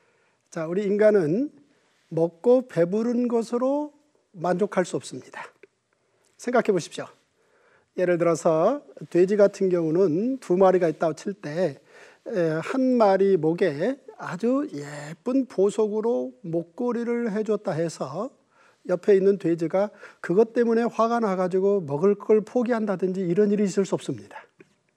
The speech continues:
하지만 인간은 다릅니다. 혹 어느 두 사람이 있는데 한 사람이 너무 예쁜 목걸이를 하고 있으면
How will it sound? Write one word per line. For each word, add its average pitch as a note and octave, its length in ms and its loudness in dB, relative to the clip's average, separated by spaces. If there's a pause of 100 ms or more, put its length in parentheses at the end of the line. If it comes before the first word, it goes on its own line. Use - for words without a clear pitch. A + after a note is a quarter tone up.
(440)
하지만 G#3+ 480 0 (220)
인간은 A#3 420 4
다릅니다. D3+ 600 -8 (1600)
혹 A3 220 -4 (180)
어느 G#3 340 6
두 F#3 160 0
사람이 G3 360 4
있는데 F3+ 260 2
한 B3+ 200 -2
사람이 G3 400 2
너무 G#3 460 2
예쁜 F#3 420 0
목걸이를 D#3+ 420 -4
하고 E3 200 -8
있으면 D3+ 480 -6